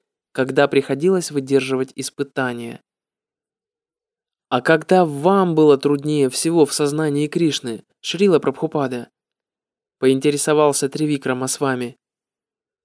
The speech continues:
Помолчав немного, Прабхупада ответил: «Лучше не спрашивай». На маленькой квартирке, где жили преданные, Прабхупада подтвердил, что Гонконг —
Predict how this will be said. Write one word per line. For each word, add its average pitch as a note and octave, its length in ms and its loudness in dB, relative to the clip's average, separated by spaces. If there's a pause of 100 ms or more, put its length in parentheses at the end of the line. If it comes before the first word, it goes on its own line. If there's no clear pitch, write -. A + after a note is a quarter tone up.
(760)
Помолчав C3 720 0
немного, D#3+ 680 0
Прабхупада D3 720 -2
ответил: C3 580 -6 (1120)
«Лучше D3+ 460 -2
не D#3 120 -4
спрашивай». B2 760 -4 (1800)
На B2 140 0
маленькой D#3 480 0
квартирке, D3+ 600 0
где C#3+ 200 -4
жили C#3 240 0
преданные, E3 720 -2
Прабхупада E3+ 760 -2
подтвердил, D#3+ 840 -2 (420)
что - 300 4
Гонконг — C#3 680 0